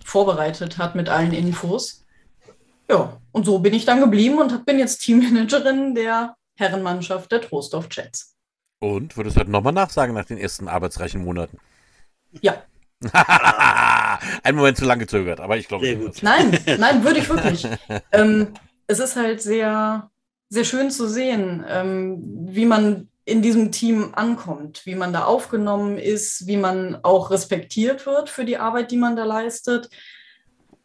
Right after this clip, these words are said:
Speaker 1: Ähm, ja, gibt einfach wahnsinnig viel zurück. Finde ich sehr schön. Auch wenn's manchmal anstrengend ist, aber das gehört halt dazu.
Speaker 2: Ja, du bist ja aber auch so eine patente Anpackerin. Ich hab ja schon, äh,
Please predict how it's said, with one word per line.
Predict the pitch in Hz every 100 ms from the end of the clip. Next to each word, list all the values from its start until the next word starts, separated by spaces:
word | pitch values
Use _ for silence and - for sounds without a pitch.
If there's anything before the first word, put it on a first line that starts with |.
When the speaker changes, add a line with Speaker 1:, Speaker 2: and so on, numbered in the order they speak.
| _ _ 190
Speaker 1:
Ähm, | 196 190 165 196
ja, | 196 254 -
gibt | 262 - 202
einfach | 226 202
wahnsinnig | 208 247 233 220
viel | 233
zurück. | 226 240 269 - _ _ _
Finde | 214 214
ich |
sehr | 214
schön. | 208 240 190 165 _ -
Auch | 196
wenn's | 220 226
manchmal | 220 214 214 202
anstrengend | 233 - - 226 220 208
ist, | 220 226 - - - _ _ -
aber | 175 170 175 170 -
das | 175
gehört | 185 180 180
halt | 165 151
dazu. | - - - - - - - -
Speaker 2:
Ja, | 147 180
du | 139
bist | 196 -
ja | 151
aber | 85
auch | 101
so | -
eine | 98 95
patente | 98 127 127 107
Anpackerin. | 117 - 95 78 76 82
Ich | 80 -
hab | -
ja | 90 87
schon, | - 87 82 82
äh, | 80 80 78